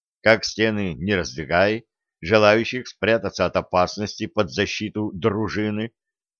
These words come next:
и камня, э, всегда оказывается больше, нежели места внутри. Вот и в Изборске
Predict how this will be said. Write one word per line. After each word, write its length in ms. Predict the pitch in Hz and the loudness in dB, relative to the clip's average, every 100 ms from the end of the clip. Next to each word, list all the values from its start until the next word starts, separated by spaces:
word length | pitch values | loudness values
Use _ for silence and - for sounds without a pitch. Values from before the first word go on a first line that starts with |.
| _ | _
и 120 | 95 - | -6 -2
камня, 720 | - 95 98 101 107 117 - - _ | 4 6 6 2 -2 -4 -6 -20 _
э, 180 | 113 95 | -4 -4
всегда 340 | - 95 92 | -4 0 2
оказывается 500 | 92 101 104 127 151 | 4 0 -2 0 0
больше, 500 | 165 196 139 - 69 - _ _ _ _ | 4 4 4 -2 -10 -12 _ _ _ _
нежели 400 | 95 92 85 98 | -2 0 0 -2
места 600 | 87 85 - 101 101 - - | -2 -4 0 2 2 0 -8
внутри. 540 | 98 131 170 151 - _ _ _ _ _ _ _ _ | -8 -6 -4 -4 -6 _ _ _ _ _ _ _ _
Вот 200 | 160 202 | 2 6
и 40 | |
в 80 | 196 | 6
Изборске 720 | 151 139 151 131 - 139 131 | 4 6 6 6 -4 -6 -6